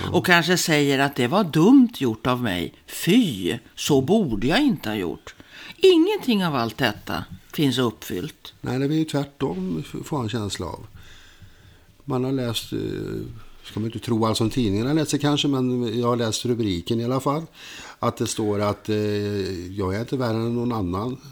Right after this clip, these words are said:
Speaker 2: Mm.
Speaker 1: Och det visar ju kanske inte på
Speaker 2: Nej, nej,
Speaker 1: Nå-
Speaker 2: han har ju, finns ingenting av
Speaker 1: Någon
Speaker 2: ånger.
Speaker 1: ånger.
Speaker 2: Finns ingenting av ånger hos honom. Han har, eh, överhuvudtaget aldrig någonsin, vad jag vet, sagt någonting som visar att han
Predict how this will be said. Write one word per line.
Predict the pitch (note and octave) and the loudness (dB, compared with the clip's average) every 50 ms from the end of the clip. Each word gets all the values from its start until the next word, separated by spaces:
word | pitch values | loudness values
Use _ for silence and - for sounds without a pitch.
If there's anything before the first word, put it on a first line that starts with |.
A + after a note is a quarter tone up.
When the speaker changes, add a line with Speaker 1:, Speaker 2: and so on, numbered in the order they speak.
| - - - | -16 -8 -6
Speaker 2:
Mm. | F#3+ F3+ E3 C#3+ C3+ B2+ A#2+ - F#2+ - - - - - - - - - - - _ - | -4 -2 -2 -2 -4 -6 -10 -14 -20 -18 -16 -16 -16 -16 -16 -20 -20 -20 -20 -20 _ -6
Speaker 1:
Och | A2 A#2 G#2+ | -6 -2 0
det | A2+ A2+ B2 C3+ | 0 0 0 0
visar | B2+ C#3 C#3+ B2+ - - B2+ | 0 0 0 0 -2 -2 -4
ju | B2+ A#2+ | -4 -4
kanske | - B2+ B2 B2 - C#3 | -4 -4 -4 -2 -2 -4
inte | B2+ - - | -6 -6 -8
på | - - B2 A2+ A2 A2+ A2+ - - - - - - - - - - | -8 -4 -2 -2 -2 -2 -4 -6 -10 -16 -20 -20 -16 -14 -12 -2 2
Speaker 2:
Nej, | A3+ A3 G#3+ G3 | 4 6 6 6
nej, | F#3+ F3 D#3+ | 6 6 4
Speaker 1:
Nå- | E3+ | 4
Speaker 2:
han | F3+ G3 F#3+ F#3+ | 6 6 6 6
har | G3 G3 | 6 6
ju, | G3 F#3+ F3 | 4 4 2
finns | - A#3 G#3+ F3+ G3+ | 2 2 2 4 4
ingenting | G3+ F3+ E3+ E3+ E3 - A3+ A3 F#3+ C#3+ D3 | 2 2 2 2 0 2 4 4 4 4 2
av | C#3+ C3 A#2+ | 2 2 2
Speaker 1:
Någon | B2+ B2 B2 A2 | 4 4 4 4
Speaker 2:
ånger. | G2 A#2+ B2 A#2+ | 4 4 2 2
Speaker 1:
ånger. | B2 C3 C3 B2 - - - - - | 0 0 -2 -4 -8 -10 -10 -4 0
Speaker 2:
Finns | - C4+ A#3+ | 0 2 4
ingenting | B3 A3+ F3 E3 D#3 D3+ - G#3+ G#3 G3 | 4 2 4 2 2 0 2 2 2 2
av | F#3 E3 | 2 2
ånger | D#3+ D3 C#3 C#3 C#3+ C#3 | 2 2 2 2 2 2
hos | D3 D3+ D3 C#3+ | 2 0 -2 -2
honom. | F3 D3+ C#3+ B2+ B2+ C3 C3+ D#3 | -2 -2 0 0 0 0 -2 -2
Han | F3 F3+ D#3+ D#3 | -2 -2 -2 -2
har, | E3 E3+ D#3+ D3+ D#3 D#3+ - - - - - - - - | -2 -2 -2 -2 -4 -6 -10 -12 -12 -12 -12 -14 -14 -14
eh, | - - B2 B2 - C3+ D3 | -10 -8 -6 -6 -6 -6 -6
överhuvudtaget | B2+ G#2+ A#2 G3 G3+ F3+ F3 E3+ E3 E3 - A#3 A3+ F#3+ C3+ C3 E3+ F#3 - - | -6 0 2 4 4 4 4 2 0 0 0 2 2 2 2 2 0 -2 -4 -2
aldrig | - F#3+ F3 D3+ C#3 D3+ D3+ | 0 0 2 2 2 0 0
någonsin, | E3+ G3+ G#3 E3 B2 - B2+ F#3+ G#3 - B3 A#3 G3+ | 0 0 0 -2 -4 -4 -2 -2 -2 0 0 0 0
vad | F3 E3+ D3+ | 0 -2 -2
jag | C#3 B2 B2+ B2+ | -2 0 0 0
vet, | A#2+ G#2 A2 G#2+ - - | 0 -2 -2 -4 -6 -8
sagt | - - - - B2 A2 - - - | -8 -6 -4 -4 -4 -4 -6 -6 -2
någonting | C#3+ B2+ B2 A#2+ B2 A#2 - - F3+ G#3+ B3 A#3+ G3+ F3 | -2 0 0 0 -2 -4 -2 -2 0 2 2 2 2 0
som | - - E3+ D#3 | -2 -2 -2 0
visar | D#3 D3+ C3+ A2 - B2 A2+ | 0 0 0 0 -2 -2 -2
att | A2 F#2+ G#2 - - | -2 -2 -4 -6 -4
han | C3 A#2 A2 A2 G2 | -4 -4 -4 -4 -6